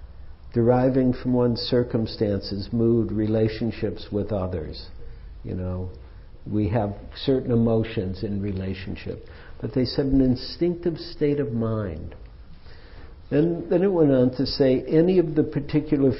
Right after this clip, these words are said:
feelings that characterize such a state of mind, such as joy, anger, love, hate, horror, fear, et cetera." Then the dictionary went on to say,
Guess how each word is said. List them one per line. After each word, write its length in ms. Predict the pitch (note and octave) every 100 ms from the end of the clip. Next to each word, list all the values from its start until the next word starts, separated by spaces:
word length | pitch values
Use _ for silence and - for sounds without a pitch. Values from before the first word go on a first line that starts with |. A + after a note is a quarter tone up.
| -
feelings 500 | E3+ E3 A#2 A#2 -
that 160 | A#2
characterize 920 | - E3+ F3+ F3+ - B2+ G#2 G2+ G2+ - - - -
such 300 | F3+ F3 C#3+
a 80 |
state 420 | - - A2+ G2 F#2
of 160 | F2+
mind, 560 | G#2 F2+ F2 E2+ D2+ D#2 - -
such 320 | - A#2+ -
as 180 | B2+ - -
joy, 600 | C3+ C3 B2+ G2+ F#2+ -
anger, 480 | C3 C3 B2 G#2 G2+
love, 480 | A2+ B2 A2 F#2 F#2
hate, 440 | B2+ B2 G2+ -
horror, 600 | - B2 B2 A#2 E2 F2 - - - -
fear, 520 | C3 B2+ A2 E2+ E2 - - - -
et 120 | G2+ -
cetera." 540 | - G#2 - E2+ C#2+ - - - - - - - - - - - - - - -
Then 240 | G#2+ A2+
the 80 | A#2
dictionary 680 | A#2+ B2 - C3 B2 A#2+ A#2+
went 240 | A#2+ A#2
on 260 | A#2 A#2 A#2 -
to 120 | A#2
say, 480 | - B2 A2+ A2